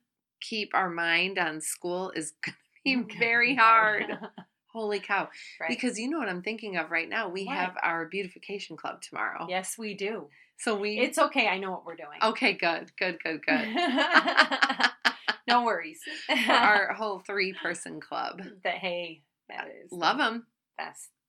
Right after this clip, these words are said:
Speaker 1: It
Speaker 2: club.
Speaker 1: is.
Speaker 2: Best team.
Speaker 1: It is.
Speaker 2: <laughs>
Speaker 1: Hardworking little club.
Speaker 2: <laughs>
Speaker 1: So, yeah, this is going to be, um, really, really fun.
Speaker 2: Yeah, we feel like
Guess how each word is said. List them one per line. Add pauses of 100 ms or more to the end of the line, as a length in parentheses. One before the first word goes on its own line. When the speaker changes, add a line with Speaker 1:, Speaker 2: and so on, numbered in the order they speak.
(220)
Speaker 1:
It
Speaker 2:
club.
Speaker 1:
is.
Speaker 2:
Best
team. (100)
Speaker 1:
It
is. (180)
Speaker 2:
<laughs>
Speaker 1:
Hardworking
little
club. (120)
Speaker 2:
<laughs> (640)
Speaker 1:
So,
yeah, (120)
this
is
going
to
be,
um, (440)
really,
really
fun.
Speaker 2:
Yeah,
we
feel
like